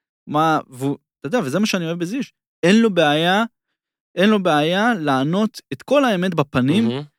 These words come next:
Speaker 1: גם אם זה לא הדבר שהכי נעים לשמוע, גם אם זה לא הדבר הכי פוליטיקלי קורקט, הוא אומר מה שהוא חושב, כי זה מי שהוא. אז הוא אמר,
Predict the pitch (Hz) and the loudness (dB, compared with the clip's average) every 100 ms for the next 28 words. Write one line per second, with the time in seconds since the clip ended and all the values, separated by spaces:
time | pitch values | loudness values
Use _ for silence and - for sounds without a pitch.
0 | _ - 160 240 208 143 131 156 185 180 | _ 0 4 6 4 4 4 4 4 2
1 | 185 202 185 196 196 196 190 - 196 196 | 0 -2 -4 -4 -4 -4 -4 -4 -2 -2
2 | 190 _ _ _ _ _ _ - 143 180 | -4 _ _ _ _ _ _ -4 2 4
3 | 208 165 156 147 151 185 196 190 185 185 | 4 2 2 4 6 6 6 4 4 2
4 | 175 202 175 190 196 190 190 190 - 185 | 2 -4 -2 -2 -2 -6 -8 -8 -4 -4
5 | 190 - 240 320 359 320 330 - 302 277 | -4 -2 -2 -2 -4 -4 -4 -4 -4 -4
6 | - 294 220 220 247 247 - 262 240 - | -4 -6 -4 0 2 2 2 2 2 0
7 | _ _ _ _ _ _ _ _ _ 127 | _ _ _ _ _ _ _ _ _ -4
8 | 139 190 226 220 | 2 4 4 4